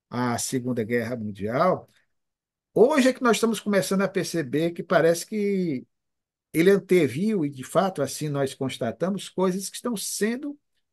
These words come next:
trabalhadas na sociedade dos nossos dias, alguns inventos, inclusive, de época. Então, querido, é, eu me lembro também, só para finalizar essa questão, essa resposta, que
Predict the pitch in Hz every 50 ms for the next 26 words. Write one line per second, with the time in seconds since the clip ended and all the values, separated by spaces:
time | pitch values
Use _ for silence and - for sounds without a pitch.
0 | _ _ _ _ _ _ _ _ _ - 262 262 247 262 233 208 190 190 214 226
1 | 220 220 202 196 226 202 196 - 202 196 - 214 196 185 170 175 190 185 202 202
2 | 202 202 196 202 196 185 - 202 160 113 120 131 175 180 143 139 151 165 185 208
3 | 185 170 165 127 117 131 165 214 208 - 151 117 131 123 - 120 117 107 107 101
4 | 95 92 92 87 87 90 82 78 67 - - - - _ _ _ _ _ _ _
5 | _ _ _ _ - 226 175 170 - 220 214 208 - 175 156 151 147 139 147 147
6 | - _ - 160 151 147 147 143 139 139 - 160 170 185 180 180 180 170 156 -
7 | 156 139 160 160 - - 170 165 175 - - 170 151 151 147 143 131 131 139 131
8 | 127 - 147 131 120 110 - - _ _ _ _ _ _ _ _ _ 127 123 -
9 | - - - 135 143 147 127 113 - - - 117 110 - - _ _ _ - -
10 | 117 104 - - - _ 139 143 151 139 - - - - 101 98 - - 113 104
11 | 101 98 95 95